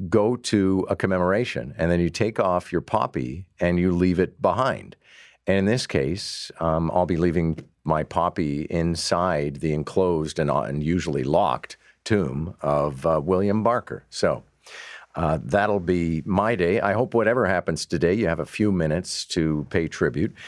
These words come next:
It is worth noting that, uh, there are certain things that are gonna be happening today. For example, the T T C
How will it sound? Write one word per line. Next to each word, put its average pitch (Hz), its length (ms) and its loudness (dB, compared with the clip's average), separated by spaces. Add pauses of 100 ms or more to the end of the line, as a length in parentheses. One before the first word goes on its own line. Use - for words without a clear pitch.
(200)
It 113 260 2
is 135 260 2
worth 117 300 2
noting 107 440 2
that, 98 280 -2
uh, 95 220 4
there 95 200 2
are 92 120 2
certain 90 260 -2
things 90 320 0
that 85 100 2
are 80 60 2
gonna 78 140 0
be 80 100 2
happening 82 420 0
today. 76 440 -2 (400)
For 101 400 0
example, 85 760 -2 (360)
the 85 340 0
T 107 220 0
T 95 120 0
C - 380 0